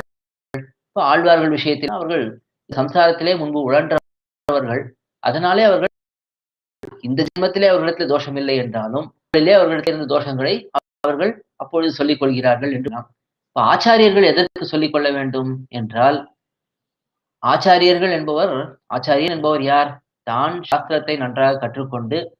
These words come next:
அதன் வழி நடந்து மற்றவர்களை அந்த வழியிலே நடத்துபவன். ஆக இந்த இடத்துல ஆச்சாரியன் தன்னிடத்திலே தோஷத்தை சொல்லிக் கொண்டால்தான் சிஷ்யனுக்கு தன்னிடத்தே இருக்கக்கூடிய தோஷத்தை சொல்லிக் கொள்ள வேண்டும் என்றே தெரியும்.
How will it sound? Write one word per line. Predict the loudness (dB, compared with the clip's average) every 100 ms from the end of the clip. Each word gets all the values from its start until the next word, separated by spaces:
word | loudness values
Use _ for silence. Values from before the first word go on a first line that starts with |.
| _ -12
அதன் | -6 -4 0
வழி | 0
நடந்து | 0 -2 -2 0 4 4 2 -8 -20 _ _
மற்றவர்களை | -2 -2 2 2 4 2 2 0 -4
அந்த | -8 -2 0
வழியிலே | 0 0 0 -2 -4 -10 -6
நடத்துபவன். | 0 0 0 -2 0 -2 -8 _ _ _ _ _ _ _ _ _ _ _ _
ஆக | -2 2 2
இந்த | 2 2
இடத்துல | 2 0 0 0 -2 _ _ _ _ _ _ _ _ -4
ஆச்சாரியன் | -2 2 2 2 -2 -6 -8
தன்னிடத்திலே | -6 -6 -6 -2
தோஷத்தை | -2 -2 -4 -6
சொல்லிக் | -4 -2 0
கொண்டால்தான் | 2 4 4 2 -2 -2 -8 _ _ _ -6 -4
சிஷ்யனுக்கு | 2 2 4 4
தன்னிடத்தே | 2 2 0 0 0
இருக்கக்கூடிய | -2 -4 0 0 -2 0
தோஷத்தை | 0 0
சொல்லிக் | -2 2 2 2
கொள்ள | 0 0
வேண்டும் | 0 -2 -4
என்றே | -2 -2
தெரியும். | 0 0 -2 -4